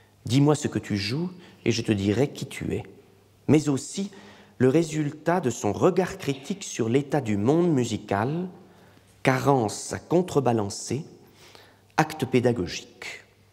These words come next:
En effet, le répertoire collectif,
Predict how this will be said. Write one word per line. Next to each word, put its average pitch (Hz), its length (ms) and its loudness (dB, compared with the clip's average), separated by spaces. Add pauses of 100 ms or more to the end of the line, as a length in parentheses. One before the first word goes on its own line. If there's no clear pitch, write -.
(1120)
En 104 120 6
effet, 95 220 4
le 147 80 6
répertoire 104 520 2
collectif, - 840 0